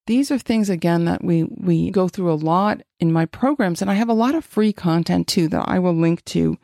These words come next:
in the show notes. But remember that you're always transmitting your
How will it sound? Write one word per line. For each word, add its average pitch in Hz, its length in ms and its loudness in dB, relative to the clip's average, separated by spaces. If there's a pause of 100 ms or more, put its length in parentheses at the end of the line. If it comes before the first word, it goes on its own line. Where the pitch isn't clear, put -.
(360)
in 175 140 2
the 170 80 0
show 165 260 0
notes. - 460 -4 (760)
But - 140 -2
remember 277 460 0
that 196 200 -2
you're 185 220 -4
always 311 480 0
transmitting 190 1120 0 (560)
your 175 420 -2